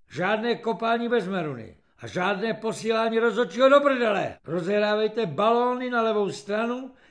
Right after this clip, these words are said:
ať vidím, jestli Kefalín umí vůbec kopat.“ Kefalín obdržel dres s číslem jedenáct, obul si kopačky a vyběhl na hřiště.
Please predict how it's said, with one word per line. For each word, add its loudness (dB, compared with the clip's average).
ať -14
vidím, -4
jestli -6
Kefalín -4
umí -6
vůbec -4
kopat.“ -10
Kefalín -2
obdržel -2
dres -8
s -20
číslem -8
jedenáct, -8
obul -4
si -10
kopačky -8
a -14
vyběhl -6
na -10
hřiště. -16